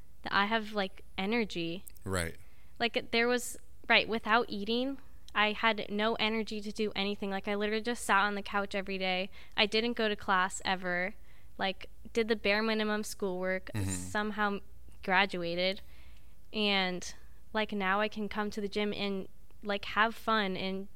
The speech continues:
Speaker 1: train and, yeah, be doing handstands in my living room, you know? And I would have
Speaker 2: Right.
Speaker 1: never had the,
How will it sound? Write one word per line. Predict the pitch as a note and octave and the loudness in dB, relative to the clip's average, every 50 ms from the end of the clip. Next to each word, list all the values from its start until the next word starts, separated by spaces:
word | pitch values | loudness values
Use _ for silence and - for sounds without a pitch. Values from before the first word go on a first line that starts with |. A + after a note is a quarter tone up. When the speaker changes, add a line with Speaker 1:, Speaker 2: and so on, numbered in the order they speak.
| - - | -8 -6
Speaker 1:
train | - - A3+ A3 G#3 G3+ G3 F#3+ F#3 F#3 | -4 -2 0 0 0 0 0 -2 -4 -4
and, | - - G3 G3 F#3+ F#3 F#3 F#3+ - - - - - - - - - - - - - - - - | -6 -6 -4 -2 -2 -2 -4 -4 -6 -8 -10 -12 -10 -10 -10 -10 -10 -10 -10 -10 -10 -10 -10 -4
yeah, | G#3+ G#3+ G3 F3 - - - - | 0 2 2 2 2 0 -4 -2
be | A3+ A3+ A3+ A3 - - - - - - | 0 0 0 0 0 -2 -6 -8 -8 -2
doing | - B3 A#3+ B3+ B3+ A3 | 0 2 4 4 4 4
handstands | A3 A#3+ A#3 A3+ A3 - A#3 G#3+ G#3 G3+ | 2 2 2 2 0 0 0 2 2 2
in | G#3 G3+ | 2 4
my | G3+ G3 | 4 2
living | F#3+ G3 G3 F#3+ F#3+ F#3 F#3 | 4 2 2 2 2 0 2
room, | F3+ F3 F3 E3+ F3 - | 0 0 0 -2 -2 -2
you | - G3 | -2 0
know? | G3 G3 G#3 G#3+ | 2 2 2 4
And | G#3 G3+ | 4 4
I | G3 | 4
would | G3 G#3+ A3 | 4 4 2
have | G#3 F#3+ | 4 4
Speaker 2:
Right. | - G#3 | 4 4
Speaker 1:
never | G#3 G#3 A3 B3 | 4 4 4 2
had | A#3+ A#3+ C4 B3 A3 | 2 2 0 0 2
the, | A3 G#3 G3 F3+ | 2 0 0 0